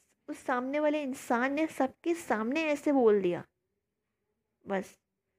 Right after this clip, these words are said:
And मेरी मिस्टेक ये हो गई थी कि मैंने उनको एक कारण दिया मेरे ऊपर कुछ बोलने का, मेरी इनसिक्योरिटीज़ को डील करने के लिए, मतलब मेरी इनसिक्योरिटीज़ को, अ, बढ़ाने के लिए मैंने उनको एक रीज़न दिया। So I just want to say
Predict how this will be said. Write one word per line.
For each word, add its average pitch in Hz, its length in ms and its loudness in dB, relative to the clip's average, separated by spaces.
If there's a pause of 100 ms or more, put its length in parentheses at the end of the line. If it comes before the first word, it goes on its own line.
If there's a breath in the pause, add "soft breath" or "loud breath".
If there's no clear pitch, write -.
(260)
And 262 180 4
मेरी 262 400 -2
मिस्टेक 285 480 0
ये 311 60 6
हो 302 140 4
गई 294 120 2
थी 294 240 2
कि 302 120 2
मैंने 254 440 2
उनको 240 460 -2
एक 277 180 -2
कारण 240 420 2
दिया 262 340 4 (920)
मेरे 240 200 10
ऊपर 240 320 4
कुछ 240 240 -4
बोलने 196 340 4
का, 196 240 -2 (600)
मेरी 233 120 2
इनसिक्योरिटीज़ 247 1000 2
को 277 100 8
डील 214 240 4
करने 175 340 0
के 170 120 -2
लिए, - 140 -6 (180)
मतलब 220 240 -2
मेरी 214 160 2
इनसिक्योरिटीज़ 240 720 4
को, 247 280 4 (440 loud breath)
अ, 233 100 2
बढ़ाने 233 460 4
के 262 120 4
लिए 262 160 8
मैंने 247 220 2
उनको 240 320 2
एक 247 80 2
रीज़न 190 380 2
दिया। - 180 -10 (680)
So 349 80 2
I 269 300 4
just 339 120 -2
want 330 200 4
to 339 200 6
say 285 320 2